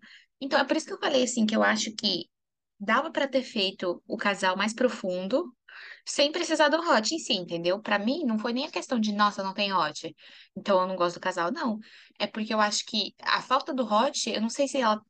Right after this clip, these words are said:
ela também, a, a questão de, "Nossa, não vou inserir hot", talvez ela ficou com medo de fazer uma cena muito mais, é, intensa e, e achar que isso teria ca-, classificado como, como um,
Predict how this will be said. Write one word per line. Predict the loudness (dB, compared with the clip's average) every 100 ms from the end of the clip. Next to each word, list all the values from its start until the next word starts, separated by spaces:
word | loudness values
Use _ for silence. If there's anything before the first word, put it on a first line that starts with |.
| _
ela | 0 0
também, | 0 -2 -2 -4 -8 -12 -20 -16 -8
a, | -8 -10 -20 -10 -10
a | -4
questão | -2 0 0
de, | 0
"Nossa, | 2 2 2 -2
não | -2
vou | 0
inserir | -2 -2 -2
hot", | 2 2 2 0
talvez | 0 0
ela | 2 2
ficou | 0 -6 -8
com | -2 0
medo | 2 0 -2 -6
de | -4 -6 -6 -14 -20 -20 _
fazer | 0 2
uma | 0 0
cena | -2 -2 -2
muito | -2 -2 0 0
mais, | 2 2 2 -2 -6 -10 -12 _ -20 -20 -16 -4
é, | -2
intensa | -2 2 4 4 0 2 0 0 _ _ _ _
e, | -6 -4 -8 -6 -2 2 2 2 0 -4 -4 -6 -4
e |
achar | -2 -2 -4
que | -4
isso | -8 -8 -4
teria | -2 -2
ca-, | -6 -10 -8
classificado | -4 -4 -2 2 2 2
como, | 2 2 2 -2
como | 0 2 2 2 -4 _ -6
um, | -4 -2 -6